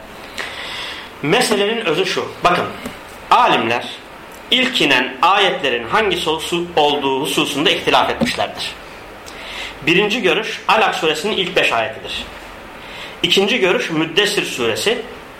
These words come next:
Ve başka görüşler de var. Birçok daha görüş var. İlk inen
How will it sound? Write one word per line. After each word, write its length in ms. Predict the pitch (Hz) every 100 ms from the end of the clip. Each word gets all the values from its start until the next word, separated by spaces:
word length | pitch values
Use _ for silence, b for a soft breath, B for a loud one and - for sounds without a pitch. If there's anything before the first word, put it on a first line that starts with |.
| - - - - - - 113 107 - - - - - - -
Ve 120 | 202
başka 220 | 180 -
görüşler 500 | 165 160 156 151 131
de 80 | 110
var. 120 | 98 - 160
Birçok 400 | 180 170 151 135
daha 160 | 156
görüş 340 | 156 120 113 95
var. 100 | - - - - - B B B B B B B B B B - -
İlk 240 | 277 285
inen 220 | 185 160